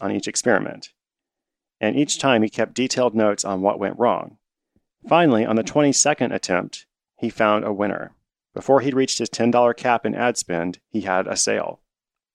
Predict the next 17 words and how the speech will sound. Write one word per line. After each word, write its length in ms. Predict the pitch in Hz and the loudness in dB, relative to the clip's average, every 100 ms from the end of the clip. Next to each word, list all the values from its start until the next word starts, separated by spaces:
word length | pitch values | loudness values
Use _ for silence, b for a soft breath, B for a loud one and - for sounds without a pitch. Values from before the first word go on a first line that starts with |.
| _ _ _ | _ _ _
And 80 | 113 | -4
this 100 | 151 | 0
time 160 | 175 156 | 2 4
he 80 | |
let 160 | 147 131 | 4 4
that 140 | 127 | 2
ad 200 | 117 113 | 4 2
campaign 440 | - 113 104 110 110 | 2 -2 0 -2 -2
continue 340 | 104 117 113 | -4 0 -2
to 140 | 107 95 | -2 -2
run. 380 | 95 - - - _ _ _ - | -2 -2 -10 -20 _ _ _ -16
At 80 | - | -6
the 120 | 117 | 0
end 120 | 147 | 2
of 60 | 151 | 2
the 40 | |
campaign, 560 | - 135 123 113 107 | 2 2 2 2 0